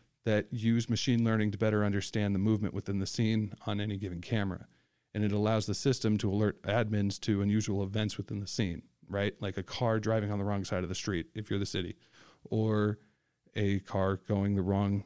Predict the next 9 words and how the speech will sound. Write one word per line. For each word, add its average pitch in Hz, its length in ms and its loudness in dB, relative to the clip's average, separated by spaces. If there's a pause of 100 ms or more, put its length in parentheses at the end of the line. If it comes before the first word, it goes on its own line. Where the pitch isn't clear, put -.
(120)
the 110 140 -2
wrong 101 240 2
direction 101 760 0
in 104 260 2
your, 107 420 2 (680)
in 110 160 2
your 110 100 4
distribution, 110 960 2 (100)
um, 98 420 -4